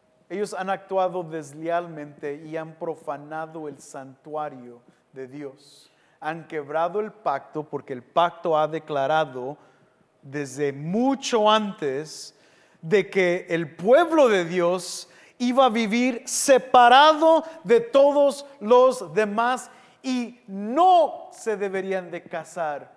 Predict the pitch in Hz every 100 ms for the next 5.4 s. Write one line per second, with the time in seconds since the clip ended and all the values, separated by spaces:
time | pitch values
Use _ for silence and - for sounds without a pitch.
0 | _ _ _ - 175 160 143 _ _ _
1 | 196 190 190 175 160 - 160 160 - 190
2 | 160 143 139 _ _ _ _ 170 160 160
3 | 143 175 180 160 151 147 - 180 151 127
4 | - _ _ _ - 143 143 127 127 123
5 | - 135 117